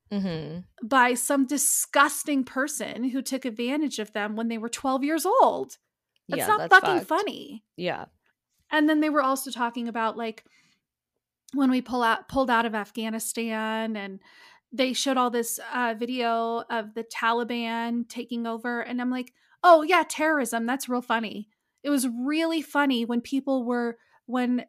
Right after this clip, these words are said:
Speaker 2: the Afghan people were ho-, trying to grab onto the airplanes that were taking off.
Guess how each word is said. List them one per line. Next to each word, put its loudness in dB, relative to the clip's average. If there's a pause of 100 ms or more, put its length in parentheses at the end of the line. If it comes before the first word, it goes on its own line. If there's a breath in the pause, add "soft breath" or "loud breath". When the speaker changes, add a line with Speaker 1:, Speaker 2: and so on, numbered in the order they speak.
Speaker 2:
the -6
Afghan 0
people -4 (300 soft breath)
were 2
ho-, -4
trying 2
to -4
grab 2 (100)
onto 0
the -2
airplanes -4
that -4
were -4
taking -6
off. -2